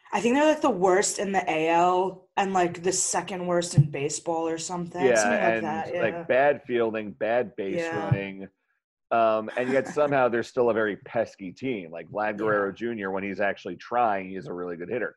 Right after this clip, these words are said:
Speaker 2: Cavan Biggio.
Speaker 1: Yeah, they get hit. That's
Speaker 2: Yeah.
Speaker 1: what's going for them, yeah.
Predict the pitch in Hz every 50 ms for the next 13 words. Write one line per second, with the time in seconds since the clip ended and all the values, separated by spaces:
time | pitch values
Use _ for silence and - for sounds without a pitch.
0 | - - 123 120 113 104 107 101 87 101 110 127 135 - 98 98 92 90 90 90
1 | 87 85 - - 269 196 240 277 - 440 415 269 170 165 233 208 185 156 - -
2 | - 202 208 - - 220 208 214 214 - - - 208 185 185 175 170 175 170 156
3 | 147 147 139 143 143 156 160 156 156 156 151 151 156